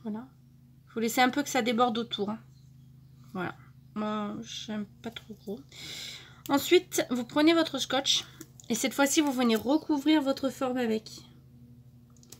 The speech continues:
Là, il faut vraiment pas de bulle, hein. Donc prenez votre temps, faites ça bien, appuyez bien.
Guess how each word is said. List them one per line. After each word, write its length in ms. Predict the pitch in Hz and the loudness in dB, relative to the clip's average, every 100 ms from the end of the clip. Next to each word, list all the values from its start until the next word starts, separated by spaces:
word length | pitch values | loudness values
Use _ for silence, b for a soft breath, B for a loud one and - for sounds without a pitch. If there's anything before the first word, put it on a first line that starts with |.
| - - - | -20 -20 -10
Là, 120 | 233 269 | -2 -2
il 60 | |
faut 120 | 262 | -2
vraiment 280 | 233 269 277 | 0 2 4
pas 100 | 277 | 2
de 100 | 247 | -2
bulle, 220 | 226 220 | -2 -4
hein. 100 | 220 - | -4 -4
Donc 140 | 220 | -10
prenez 260 | - 277 285 | -2 2 4
votre 240 | 269 - | 2 0
temps, 260 | 226 226 285 - - - - - - - - - | -4 -2 -4 -6 -20 -20 -20 -20 -20 -20 -20 -8
faites 180 | 254 | -6
ça 140 | - 254 | -2 0
bien, 260 | 226 247 - | 0 0 -4
appuyez 420 | 240 262 - 277 247 | -2 -2 0 2 2
bien. 300 | 214 226 | 2 0